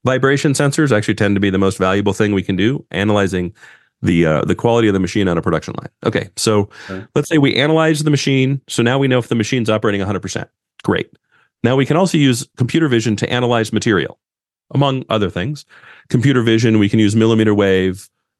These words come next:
Speaker 1: uh, lidar, those sort of things, right? Um, to analyze the material. So now we know the machine's working properly.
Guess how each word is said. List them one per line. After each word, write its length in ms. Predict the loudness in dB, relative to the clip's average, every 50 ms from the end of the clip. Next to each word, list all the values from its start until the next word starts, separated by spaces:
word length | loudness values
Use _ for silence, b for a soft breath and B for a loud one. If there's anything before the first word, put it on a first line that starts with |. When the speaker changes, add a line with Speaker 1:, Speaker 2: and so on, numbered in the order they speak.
| _ _ -4
Speaker 1:
uh, 160 | -2 -2 0
lidar, 440 | 2 2 2 2 2 2 2 0 0
those 200 | 0 -2 -2 -2
sort 160 | -2 -4 -4
of 40 | -4
things, 360 | -4 -4 -4 -4 -6 -4 -2
right? 220 | -2 -2 -2 -2 -6 -6 -4
Um, 540 | -2 0 0 0 0 0 -2 -2 -4 -6 -6
to 180 | -6 -4 -4 -2
analyze 640 | -2 0 0 0 0 0 0 2 2 0 0 0 0
the 80 | 0
material. 440 | 0 0 2 2 2 2 0 -2 -6
So 160 | -6 -4 -2
now 160 | 0 0 0 0
we 100 | 0 2
know 380 | 2 2 2 2 0 0 -2
the 80 | -2 -4
machine's 360 | -4 -2 0 0 0 0 0
working 280 | 0 -2 0 -2 -2 -2
properly. 480 | 0 -2 -2 -2 -4 -4 -4 -6 -8